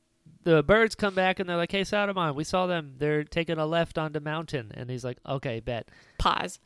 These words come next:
Speaker 2: Let's take a moment
Speaker 1: Pause.
Speaker 2: to talk about this shot where we're literally following the birds through these caverns of, of
Speaker 1: Oh, yeah.
Speaker 2: monsters being created. That is such a cool shot.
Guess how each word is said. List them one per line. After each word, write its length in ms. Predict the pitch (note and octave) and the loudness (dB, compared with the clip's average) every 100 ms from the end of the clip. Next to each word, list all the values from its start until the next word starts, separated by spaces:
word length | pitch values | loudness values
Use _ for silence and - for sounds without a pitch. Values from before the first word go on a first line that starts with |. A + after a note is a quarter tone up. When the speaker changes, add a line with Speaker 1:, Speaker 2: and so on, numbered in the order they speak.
| _ | _
Speaker 2:
Let's 240 | B3 D4 | 0 2
take 180 | - D#4+ | -2 0
a 60 | C4 | 2
moment 280 | G3+ F#3+ B2+ | 2 2 0
Speaker 1:
Pause. 80 | |
Speaker 2:
to 60 | A2 | 2
talk 120 | E3+ | 0
about 240 | F3 E3+ F3+ | 0 -4 -2
this 140 | F3+ | -2
shot 400 | - - E3 - - | -2 -2 0 -2 -2
where 200 | G3 F#3+ | 0 2
we're 160 | F#3 | 2
literally 460 | F#3 F#3 F#3+ F#3+ F#3 | 0 0 0 0 -2
following 500 | - F3 F3 F3 F3 | 0 2 2 0 -2
the 60 | E3+ | -4
birds 520 | E3+ F3 E3+ E3+ - | -2 -2 -2 -4 -6
through 180 | - F3 | -6 -4
these 280 | E3 E3+ - | -4 -4 -6
caverns 680 | - F3 F3 E3+ E3+ E3+ | 0 0 0 -2 -4 -4
of, 340 | E3 E3+ F#3 - - - - _ _ - | -4 -4 -8 -18 -20 -20 -20 _ _ 0
of 200 | F#3+ F3+ | 2 4
Speaker 1:
Oh, 180 | E3 D3 | 4 4
yeah. 960 | C3+ C3+ D3+ F3 F#3 F#3+ F#3 F3 C#3 F#3 | 0 -2 2 4 4 4 4 4 2 2
Speaker 2:
monsters 680 | E3+ E3+ F#3 - F#3 F3+ | 4 4 0 -4 -6 -6
being 240 | F#3+ F3+ E3+ | -4 -4 -4
created. 540 | - F#3 E3+ E3 F3 | -8 -6 -4 -4 -4
That 160 | G#3+ C4 | -4 -2
is 80 | C4+ | -2
such 220 | A#3+ - | -4 -4
a 80 | A3+ | -8
cool 400 | - F#3+ E3+ F3 | -6 -8 -8 -8
shot. 520 | - - D#3+ - - | -8 -6 -6 -6 -8